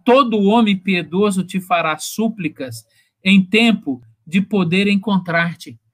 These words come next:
Olha só que coisa preciosa, nós podemos desfrutar da comunhão com Deus. Quando nós confessamos, ao invés de fugir de Deus, nós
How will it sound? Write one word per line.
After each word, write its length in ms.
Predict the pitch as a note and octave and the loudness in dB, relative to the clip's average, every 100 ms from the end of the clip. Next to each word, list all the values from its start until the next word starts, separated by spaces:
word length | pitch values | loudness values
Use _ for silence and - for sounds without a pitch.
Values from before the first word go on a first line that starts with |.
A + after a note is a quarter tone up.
| _ - | _ -8
Olha 200 | A3+ G#3 | -4 -2
só 180 | - G3 | -2 -4
que 140 | F#3+ | -4
coisa 280 | F#3+ F#3 F3+ | -6 -6 -6
preciosa, 600 | F3+ F3 - E3+ E3+ F3 | -8 -10 -6 -4 -4 -4
nós 180 | F3+ F#3+ | -4 -4
podemos 400 | - F3+ G3+ F#3 | -4 -2 -2 -2
desfrutar 560 | F#3 - E3 F3 F3+ | -6 -6 -8 -2 -2
da 100 | F3+ | -2
comunhão 580 | F3 F3+ F3 D#3 E3 F3+ | -6 -4 -2 -2 -2 -4
com 180 | F3+ D3 | -4 -4
Deus. 420 | C#3 D#3+ E3 - _ _ _ _ _ _ _ - | -2 -2 -4 -16 _ _ _ _ _ _ _ -2
Quando 220 | F3 F#3 | 2 4
nós 220 | F#3 F#3 | 2 0
confessamos, 960 | - F3+ F#3 D#3+ - F#3 F#3 D3+ - _ _ - | -2 -2 -2 -2 0 2 2 0 -6 _ _ -2
ao 120 | F3 | 2
invés 360 | F#3+ F#3 F#3+ F3 | 4 4 2 0
de 100 | F3+ | -4
fugir 760 | - F#3 D#3+ - F#3+ B3 A3+ | -2 -2 -2 0 2 2 0
de 140 | E3 F3 | -4 -6
Deus, 540 | C3+ D#3+ G3+ G3 E3+ | -6 -4 -2 -4 -6
nós 380 | F#3 G3 F#3+ | -6 -4 -6